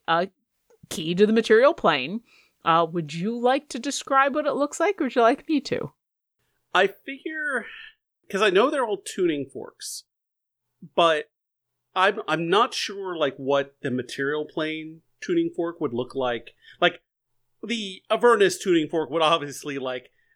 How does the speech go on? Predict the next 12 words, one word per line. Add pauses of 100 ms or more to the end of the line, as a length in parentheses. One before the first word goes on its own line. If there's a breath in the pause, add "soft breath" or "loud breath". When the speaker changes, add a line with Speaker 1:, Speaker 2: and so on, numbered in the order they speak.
(160)
Speaker 2:
be
in
a
minor
note (260)
and, (520)
uh,
like,
be
made
of (100)
the